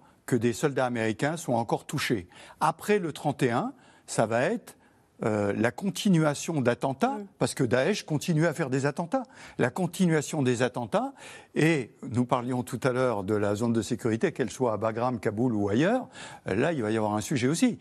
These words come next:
Speaker 2: Oui,
Speaker 1: Parce que,
Speaker 2: ça en fait une
Speaker 1: évidemment,
Speaker 2: cible.
Speaker 1: évidemment que
Speaker 2: Mm.
Speaker 1: Daesh en profitera, et évidemment que les talibans, s'ils veulent jouer le jeu, auront intérêt à mettre le paquet.
Speaker 2: La France peut-elle parler avec les talibans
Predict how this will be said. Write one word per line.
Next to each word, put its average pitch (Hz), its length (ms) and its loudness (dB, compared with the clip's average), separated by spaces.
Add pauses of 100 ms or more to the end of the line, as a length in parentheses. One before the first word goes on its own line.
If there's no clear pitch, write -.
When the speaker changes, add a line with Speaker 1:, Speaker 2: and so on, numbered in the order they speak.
(100)
Speaker 2:
Oui, 151 140 -6
Speaker 1:
Parce - 160 -2
que, 175 100 0
Speaker 2:
ça 190 120 0
en - 20 0
fait 151 80 0
une - 60 4
Speaker 1:
évidemment, 214 540 0 (240)
Speaker 2:
cible. 139 120 2
Speaker 1:
évidemment 135 480 2
que 135 320 2 (240)
Speaker 2:
Mm. - 20 -4
Speaker 1:
Daesh 131 380 0
en 147 80 4
profitera, 151 640 -2 (240)
et 120 80 2
évidemment 123 420 2
que 180 140 -2
les 127 60 4
talibans, 147 480 0
s'ils 127 320 -2
veulent 120 160 4
jouer 113 220 0
le 110 40 -6
jeu, 165 180 4
auront 127 280 2
intérêt 127 340 2
à 196 80 0
mettre 139 220 -4
le 127 40 0
paquet. 131 380 -2 (100)
Speaker 2:
La 233 140 6
France 285 380 -4
peut-elle 269 280 0
parler 254 280 0
avec 226 240 -2
les 233 100 -4
talibans 233 720 0